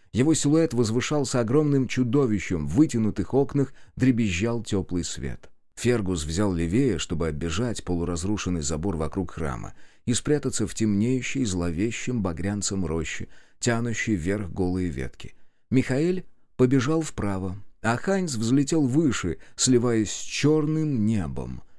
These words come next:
На его спине стискивали перья Хальвард и Алоизус, глядя на всех с огромной высоты. Из тени под забором выскочил вооружённый мужчина и бросился к ним. В его руках сияли алыми знаками фулу,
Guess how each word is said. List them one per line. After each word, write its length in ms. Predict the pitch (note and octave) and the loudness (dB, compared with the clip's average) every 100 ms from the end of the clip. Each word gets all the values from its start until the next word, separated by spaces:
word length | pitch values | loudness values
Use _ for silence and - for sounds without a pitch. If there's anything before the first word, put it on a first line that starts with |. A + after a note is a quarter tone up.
| - | -8
На 80 | G#2 | -2
его 200 | B2 B2 | 0 0
спине 460 | - A#2 B2+ C3 F2 | 0 0 0 0 -2
стискивали 680 | - D3 C3+ - F#2+ F2 F2+ | -2 2 2 0 0 0 0
перья 420 | C3 C3+ C#3 B2+ | 2 4 4 2
Хальвард 560 | - G#2+ A2 A2 G#2 | 0 0 0 -2 -2
и 60 | G#2 | 0
Алоизус, 680 | G#2+ A2 G2+ F#2 E2+ F#2 - - - | 2 2 2 0 -2 -4 -8 -14 -6
глядя 420 | F#2 A2+ B2+ B2+ | 0 2 2 2
на 120 | B2 | 0
всех 320 | G2 - F2+ F2+ | -2 -2 -2 -2
с 100 | G2 | -2
огромной 460 | D#2+ D#2 D2 D2 | -2 -2 -2 -4
высоты. 540 | C#2 - C2 - B1 - - _ _ _ _ _ A3 | -4 -4 -6 -8 -12 -14 -20 _ _ _ _ _ -2
Из 220 | G#3 - | 0 0
тени 320 | C3 G#2 D#2+ | 0 0 -2
под 180 | D2+ F2+ | -4 -2
забором 500 | G2 G2 C#3 C3+ G2+ | -2 0 0 0 2
выскочил 600 | A#2 C#3 A#2+ G2+ C3+ - - - | 2 0 -2 -4 -4 -4 -12 -4
вооружённый 500 | A2+ C3 C3+ E3 D#3+ | 0 2 2 2 4
мужчина 460 | D#3+ D#3+ - C#3 A#2 | 4 2 4 4 4
и 60 | |
бросился 460 | A2 D3+ C#3+ C#3 D3 | 4 2 2 2 2
к 80 | - | 0
ним. 280 | A2 F2+ - - - | 0 0 -4 -10 -2
В 40 | |
его 200 | A#2 D3 | 2 4
руках 400 | D3+ C#3 E3+ A#2 | 4 4 2 2
сияли 440 | - C#3 C#3+ C3 - | 2 4 6 4 2
алыми 480 | C3+ D3 D#3+ E3+ E3+ | 2 4 4 4 2
знаками 680 | A2+ G2+ D3 C#3+ - B2+ B2 | 2 4 4 2 2 2 2
фулу, 600 | - - C#3+ D3+ F#3+ F3+ | 0 2 6 6 6 2